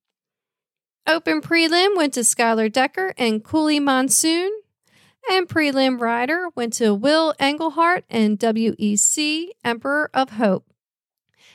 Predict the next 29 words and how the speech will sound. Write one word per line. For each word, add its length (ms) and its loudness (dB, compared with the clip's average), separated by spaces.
In 280 0
Area 380 2
two 520 2
at 120 -2
the 100 0
Fair 340 0
Hill 300 2
International 800 0
Recognized 600 -2
Horse 240 -2
Trials, 560 -2
Open 300 0
Prelim 540 2
A 320 2
went 200 -4
to 120 0
Caroline 600 0
Martin 340 0
and 320 0
King's 560 -6
Especial. 1040 -2
Open 400 0
Prelim 520 0
B 380 0
went 220 -8
to 100 -2
Shannon 540 0
Lilly 520 0
and 380 0